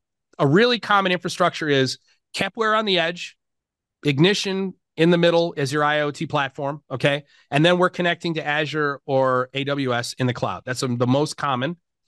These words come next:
All right. So what I've got is O P C U A into Ignition, conversion into unified namespace. Ignition is connected, as an I O T platform, is connected to all the things that support our native protocol, M Q T T.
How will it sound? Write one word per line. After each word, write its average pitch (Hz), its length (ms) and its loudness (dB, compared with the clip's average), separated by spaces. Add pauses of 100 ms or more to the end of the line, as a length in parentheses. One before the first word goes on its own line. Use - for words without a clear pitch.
(340)
All 135 80 -4
right. 113 120 -8 (800)
So - 140 -4
what 151 120 2
I've 160 120 -2
got 190 260 2
is 160 260 -4
O 175 120 4
P 208 160 -2
C 196 400 -4 (200)
U 175 200 6
A 170 340 0 (120)
into 165 300 0
Ignition, 156 560 0 (400)
conversion 170 540 0
into 170 240 -2
unified 156 420 0
namespace. 127 600 -8 (600)
Ignition 180 720 2
is 147 160 2
connected, 160 420 0
as 139 140 -2
an 151 80 0
I 156 120 2
O 175 40 0
T 175 140 -6
platform, 160 500 -2
is 135 100 -6
connected 143 420 -2
to - 60 -6
all 147 260 0
the 165 100 -2
things 165 320 -4
that 156 160 -6
support 160 360 -2
our 135 100 0
native 143 300 -2
protocol, 139 460 -4
M 127 140 -4
Q 127 140 -4
T 123 140 -6
T. 208 280 -6